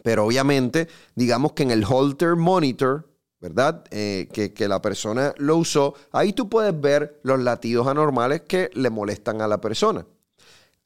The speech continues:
Ahora la conversación se tiene que tornar en un entendimiento de cuánto esos, esas palpitaciones están afectando la calidad de vida de esa persona.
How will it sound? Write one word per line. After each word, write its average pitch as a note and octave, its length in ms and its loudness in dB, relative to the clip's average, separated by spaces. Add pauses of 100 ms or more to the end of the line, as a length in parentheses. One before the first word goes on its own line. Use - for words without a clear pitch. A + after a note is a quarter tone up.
Ahora F3+ 400 4
la C#3+ 140 2
conversación C3+ 640 -2
se D3+ 140 -4
tiene B2+ 320 -8
que E3 100 -4
tornar D3 720 -2
en D3 520 0
un C3 200 0
entendimiento E3 1000 0
de A2+ 280 0 (840)
cuánto D#3 1000 0
esos, E3+ 840 -2
esas D3 260 0
palpitaciones E3+ 920 -2
están C3 280 -4
afectando F#3 500 -2
la B2 100 2
calidad A2 380 0
de B2+ 80 2
vida C3+ 200 2
de B2+ 40 4
esa B2 160 0
persona. F#2+ 420 -6